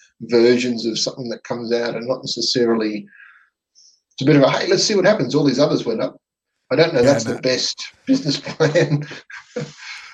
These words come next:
Speaker 2: Absolutely.
Speaker 1: Yeah.
Speaker 2: I can't believe we've gone from talking about space lasers to talking about massive scale for M S Ps in the last two episodes to talking about dodgy coins.
Speaker 1: <laughs>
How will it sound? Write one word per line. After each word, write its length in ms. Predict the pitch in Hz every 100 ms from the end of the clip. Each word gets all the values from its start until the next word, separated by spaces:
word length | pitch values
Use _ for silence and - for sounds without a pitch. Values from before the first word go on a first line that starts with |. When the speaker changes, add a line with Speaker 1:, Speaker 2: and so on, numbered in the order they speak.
| - _ _ _ -
Speaker 2:
Absolutely. 580 | - - 123 135 127 139
Speaker 1:
Yeah. 80 | -
Speaker 2:
I 40 |
can't 260 | 175 233 190
believe 320 | 190 190 170
we've 180 | 151 -
gone 220 | 151 143
from 180 | - 139
talking 320 | 165 165 165
about 220 | 139 139
space 380 | - 143 143 -
lasers 640 | 123 110 101 98 107 - _ _ _ _ _
to 240 | - 127 120
talking 400 | - 156 143 131
about 340 | 123 127 117
massive 540 | 131 147 147 135 147 113
scale 320 | - 131 123
for 160 | -
M 140 | 127 117
S 160 | 113
Ps 320 | - 135 107 107
in 80 |
the 80 | 113
last 260 | 117 120 -
two 100 | 123
episodes 440 | - - 117 104 - - -
to 120 | -
talking 200 | 147 127
about 180 | 127 113
dodgy 260 | 123 101 104
coins. 440 | - - - - _ _ _ _ _ -
Speaker 1:
<laughs> 400 | - - -